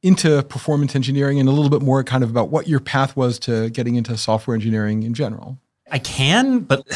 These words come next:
Speaker 2: <sighs> I'm just gonna be lying to you because the problem is I can give you all sorts of reasons why I do this, but the real reason is just, like, I find it really addictive. It's, it's just hard for me not to get excited about how systems work.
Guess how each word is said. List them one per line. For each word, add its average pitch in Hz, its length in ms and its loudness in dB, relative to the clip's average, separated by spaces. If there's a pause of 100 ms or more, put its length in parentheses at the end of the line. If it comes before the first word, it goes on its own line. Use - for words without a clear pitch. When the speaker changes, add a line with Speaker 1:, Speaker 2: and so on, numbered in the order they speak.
(140)
Speaker 2:
<sighs> - 260 -12
I'm 131 140 4
just 135 100 0
gonna 135 80 -2
be - 80 2
lying 120 280 4
to 143 140 2
you 95 80 -4
because - 260 -2
the 175 80 -2
problem 165 360 0
is 127 260 2 (160)
I 156 80 2
can 156 140 0
give 220 120 -2
you 214 100 0
all 143 80 2
sorts 131 180 -2
of 104 100 -6
reasons 110 320 -4
why 110 240 0
I 101 120 2
do 98 180 -8
this, 90 320 -10
but - 160 -8
the 143 80 -6
real 202 160 2
reason 131 260 -2
is 110 120 -4
just, 127 160 -4
like, 107 200 -2
I 101 120 -8
find 117 180 -2
it - 80 -8
really 95 240 -8
addictive. - 420 -20 (540)
It's, 147 140 4
it's 151 180 -4
just 180 140 -2
hard 196 240 4
for 220 80 -4
me 165 140 2
not 113 280 0 (160)
to - 80 -10
get 113 180 -6
excited 107 440 -6
about 101 320 -6
how 110 160 -6
systems 95 420 -8
work. 85 320 -10